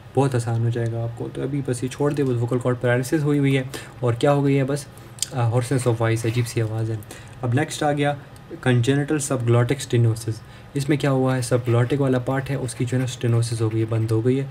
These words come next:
तो ये भी रिस्पायर नहीं कर पाएगा। तो of course ये स्टेनो-, stenosis ही treat करेंगे, ठीक है। thickening हुई या जो है ना stenosis किस वजह से हुई है, cricoid cartilage है वो thicken हो गया या fibrous tissue वहाँ पे आ गया, तो dysphagia होगा और साथ strider भी होगा।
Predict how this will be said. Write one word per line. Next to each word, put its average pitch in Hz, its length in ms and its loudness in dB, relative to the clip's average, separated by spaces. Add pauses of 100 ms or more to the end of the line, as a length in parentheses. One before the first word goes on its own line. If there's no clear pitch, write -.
(220)
तो 117 60 -2
ये 110 200 0
भी 139 120 0
रिस्पायर 143 380 -2
नहीं 139 120 0
कर 135 120 -4
पाएगा। 127 320 -2
तो - 360 -10
of 117 60 -8
course 117 280 -2 (140)
ये 123 140 0
स्टेनो-, 120 320 -2
stenosis 127 680 -2
ही 165 120 0
treat 123 280 0
करेंगे, 120 440 0 (360)
ठीक 127 160 0
है। 190 100 2 (540)
thickening 135 300 2
हुई 131 260 2
या 131 80 4
जो 131 120 0
है 131 60 0
ना 131 80 -2
stenosis 127 480 -4
किस 190 240 -2
वजह 123 140 2
से 120 140 -2
हुई 120 200 2
है, 131 180 2
cricoid 127 460 -2
cartilage 139 400 -2
है 139 60 4
वो 127 140 0
thicken 147 320 -4
हो 135 100 0
गया 131 140 0
या 127 140 2
fibrous 131 400 -2
tissue 160 220 -2
वहाँ 123 160 -2
पे 120 120 -6
आ 120 100 -2
गया, 120 240 -4 (340)
तो 123 80 4
dysphagia 123 640 0
होगा 190 360 0 (160)
और 156 240 -2
साथ - 460 -8
strider 120 440 -2
भी 160 120 2
होगा। 117 320 -2